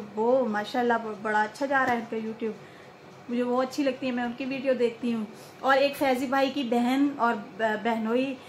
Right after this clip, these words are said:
का चैनल है, मैं उन्हें subscribe किया हुआ है, उन्हें भी मैं comments करती हूँ, उन्हें भी देखती हूँ।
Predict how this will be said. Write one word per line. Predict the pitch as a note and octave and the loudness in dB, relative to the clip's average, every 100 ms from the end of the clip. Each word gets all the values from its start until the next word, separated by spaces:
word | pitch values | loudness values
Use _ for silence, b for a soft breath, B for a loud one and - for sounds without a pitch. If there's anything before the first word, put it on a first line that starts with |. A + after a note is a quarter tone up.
| B B - | B B -2
का | C4 B3 A#3+ A#3 A3+ | 4 6 6 6 2
चैनल | B3+ A#3+ A#3+ A#3+ | 0 2 2 2
है, | A#3 | 0
मैं | A#3 | 0
उन्हें | A#3+ | -2
subscribe | B3 C4 B3 A#3+ A3 A3 | -2 -4 -6 -2 -2 0
किया | A#3+ | -2
हुआ | A3+ | 0
है, | A3+ | 0
उन्हें | A3+ A#3+ | -2 -2
भी | C4 | -2
मैं | B3 | -4
comments | A#3+ A3 A3 A3 - | -4 -4 -4 -6 -6
करती | A3+ G3+ A#3 | -6 -4 -6
हूँ, | A3 | -4
उन्हें | G#3+ G#3+ | -2 -2
भी | B3+ | -2
देखती | A#3 A3+ - A3+ | -2 -2 -4 -4
हूँ। | G#3+ | -4